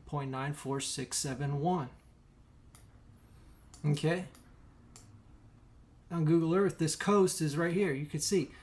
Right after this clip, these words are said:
thirty-three twenty-two oh three when I'm at the,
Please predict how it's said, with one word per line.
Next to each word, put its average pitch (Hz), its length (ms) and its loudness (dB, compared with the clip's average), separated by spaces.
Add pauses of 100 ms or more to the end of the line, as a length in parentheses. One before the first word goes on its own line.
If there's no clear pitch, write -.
(220)
thirty-three 175 640 0
twenty-two 165 640 0
oh 156 160 0
three 170 640 0 (140)
when 147 160 -2
I'm 156 160 0
at 156 160 -6
the, 143 100 -6